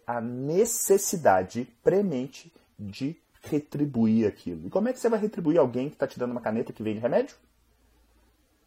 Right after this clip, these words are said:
Você vai falar assim, "Não, não vou prescrever por causa disso." Amigo, vai. Vai. É óbvio que não é cem por cento.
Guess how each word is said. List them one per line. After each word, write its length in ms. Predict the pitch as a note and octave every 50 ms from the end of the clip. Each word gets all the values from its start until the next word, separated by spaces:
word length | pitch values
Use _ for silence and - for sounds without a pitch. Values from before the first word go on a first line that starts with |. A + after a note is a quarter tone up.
| _ _ _ _ _ _ _
Você 120 | - G#2
vai 80 | G#2+ G#2+
falar 160 | - G2 F#2
assim, 120 | - G#2+
"Não, 300 | G#2 G2+ G2 F#2+ F#2 F2+
não 160 | A2+ G3 D#4+
vou 140 | D4 G3 E3+
prescrever 540 | - F3 D#3 - - D3 C#3 A#2 A#2+ B2+ A#2+
por 80 | - -
causa 260 | A#2+ A#2 A#2 A2+ G#2
disso." 480 | F#2+ G2+ G#2 F#2 E2 - - - - - _ _ _ _ - - E2 - -
Amigo, 240 | C3 C#3+ D3 C3
vai. 280 | G#2+ A2+ F2+ E2 C#2 - - _ _ _ _ _ _ _ _ _ _ _ _ _ _ _ - - - -
Vai. 320 | A2 B2+ C3+ A2 F2+ F#2 - _ _ _ _ _ _ _ _ _ _ _ _ _ _ _ _ _ -
É 40 | F3+
óbvio 260 | G#3 A#3 G3+ D3+ C#3
que 80 | - C#3
não 120 | B2+ A#2+
é 40 | A#2
cem 160 | - - A2+
por 120 | A#2+ - -
cento. 300 | - G#2+ E2 - _